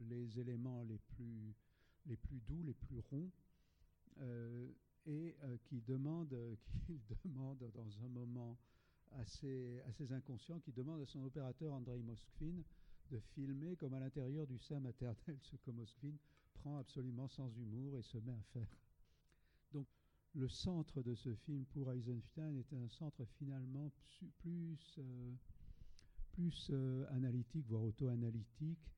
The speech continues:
euh, comme l'était pour, euh, comme l'était pour Dostoïevski, euh, le, cet épisode qui se termine par une crise de,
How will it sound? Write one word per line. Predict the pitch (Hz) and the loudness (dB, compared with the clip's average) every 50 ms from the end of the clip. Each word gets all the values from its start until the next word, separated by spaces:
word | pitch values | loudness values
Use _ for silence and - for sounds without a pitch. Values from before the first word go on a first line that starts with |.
| - - - - - - - - - - | -12 -20 -20 -20 -20 -20 -20 -20 -12 -4
euh, | 151 127 120 120 120 - | -2 0 2 2 0 6
comme | - 135 123 120 | 8 8 10 10
l'était | 120 117 107 113 - 139 127 | 10 8 6 6 6 4 4
pour, | 131 - - 120 110 | 4 2 0 2 2
euh, | 110 107 101 104 107 110 - | 4 4 4 4 2 0 2
comme | - 113 117 | 2 2 4
l'était | 117 113 110 - - 131 120 | 4 2 2 2 2 2 2
pour | - - 123 117 | 4 4 2 4
Dostoïevski, | 104 113 104 - - 127 117 113 110 - - - - - 135 135 131 127 | 4 4 2 4 4 4 6 6 4 2 0 -8 -2 2 4 6 8 6
euh, | 117 | 6
le, | 110 113 110 104 - - - - - - - - | 6 4 2 2 0 -2 -8 -18 -18 -16 -16 -10
cet | - - 117 - | -2 0 4 6
épisode | 131 - 131 117 107 104 123 127 135 131 - | 6 8 8 8 8 8 6 6 6 4 2
qui | - - 110 | 4 2 2
se | - - 135 | 2 2 -2
termine | - - 120 110 127 127 120 | 2 4 6 6 8 6 8
par | - 117 | 8 8
une | 110 113 107 | 6 6 6
crise | - - 135 127 123 117 110 | 4 4 6 6 6 6 6
de, | 107 113 120 107 104 110 117 | 6 4 4 2 2 2 2